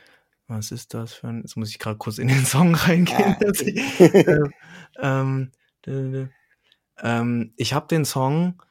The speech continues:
Speaker 1: vielleicht fange ich ein bisschen anders an, dann komme ich vielleicht da drauf. Äh, ich hab den Song zusammen mit meiner Schwester geschrieben.
Speaker 2: Ah, okay.
Speaker 1: Und der fällt auch so ungefähr in diesen Zeitraum nach Rosen, äh,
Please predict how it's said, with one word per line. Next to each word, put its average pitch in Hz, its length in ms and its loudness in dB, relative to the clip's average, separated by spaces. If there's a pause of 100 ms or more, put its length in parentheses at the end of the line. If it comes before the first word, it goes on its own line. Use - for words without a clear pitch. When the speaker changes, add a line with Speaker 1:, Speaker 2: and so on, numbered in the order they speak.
Speaker 1:
vielleicht 110 320 -6
fange 120 160 -2
ich 110 100 -8
ein 113 40 0
bisschen 107 180 -4
anders 110 240 -4
an, 104 100 -4
dann 104 120 -4
komme 104 220 -4
ich 104 80 -10
vielleicht 101 280 -8
da 101 60 -8
drauf. 98 300 -10 (360)
Äh, 98 140 -8
ich - 120 -12
hab 113 100 -10
den 117 140 -8
Song 120 220 -6
zusammen 117 260 -6
mit 101 100 -8
meiner 98 220 -8
Schwester 98 420 -8
geschrieben. 110 840 -4 (200)
Speaker 2:
Ah, 135 300 -6
okay. 110 380 -16
Speaker 1:
Und 104 580 -4
der 107 100 -2
fällt 117 280 -6
auch 120 280 -4
so 110 340 -4
ungefähr 113 520 -6
in 110 100 -6
diesen 107 260 -4
Zeitraum 104 920 -6 (380)
nach 110 520 -6
Rosen, 110 760 -4 (520)
äh, 98 340 -12